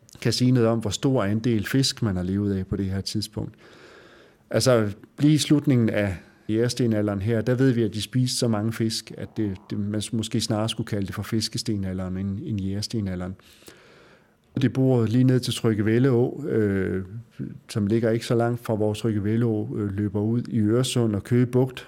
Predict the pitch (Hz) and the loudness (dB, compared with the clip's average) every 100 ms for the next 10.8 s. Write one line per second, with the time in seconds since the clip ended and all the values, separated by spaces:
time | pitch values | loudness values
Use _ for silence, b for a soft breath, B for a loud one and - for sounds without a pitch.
0 | - 127 135 139 117 139 135 - 120 117 | -4 2 4 4 4 2 0 0 -2 0
1 | 123 120 117 113 98 110 120 120 113 117 | 0 0 2 0 2 2 4 4 2 0
2 | - 110 101 135 107 120 117 139 113 110 | -2 0 2 2 2 2 4 4 2 0
3 | 110 - B B B B B B - 117 | -2 -8 B B B B B B -2 2
4 | 104 104 131 117 117 120 107 120 120 110 | 2 4 4 4 0 -2 0 2 2 2
5 | 113 113 120 - 104 - 104 101 104 123 | 2 2 0 -4 -6 -2 0 2 2 2
6 | 92 92 98 - 110 107 110 110 107 104 | 2 0 0 0 0 2 0 2 0 0
7 | 110 - 104 - 135 127 107 104 104 98 | -2 0 -2 2 2 4 2 2 0 2
8 | 107 120 110 98 95 - 123 127 107 98 | 2 2 2 0 -2 0 2 2 2 0
9 | 101 98 107 120 120 B B B B B | -2 -2 0 0 -2 B B B B B
10 | B B B B - 131 143 | B B B B 0 4 4